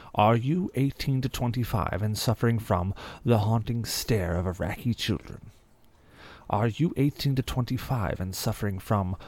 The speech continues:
the Royal Canadian Mounted Police? Well, as we all know, we have to go with the haunting stare of Iraqi children, because that is really terrifying. Almost as terrifying as the movie The Ring."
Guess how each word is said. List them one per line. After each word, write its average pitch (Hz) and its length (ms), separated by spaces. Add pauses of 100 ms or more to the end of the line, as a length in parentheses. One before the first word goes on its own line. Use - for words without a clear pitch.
(120)
the 120 100
Royal 120 480
Canadian 113 640
Mounted 98 420
Police? - 840 (540)
Well, 95 380 (600)
as 110 260
we 113 100
all 113 260
know, 110 520
we 107 100
have 107 280
to 95 80
go 67 300
with 69 280
the - 180
haunting 113 600
stare - 520
of - 100
Iraqi - 420
children, - 580
because - 540
that 95 220
is 90 220
really 85 320
terrifying. - 680 (180)
Almost 95 380
as 92 100
terrifying 78 560
as 95 140
the 120 120
movie 104 300
The 104 120
Ring." 104 260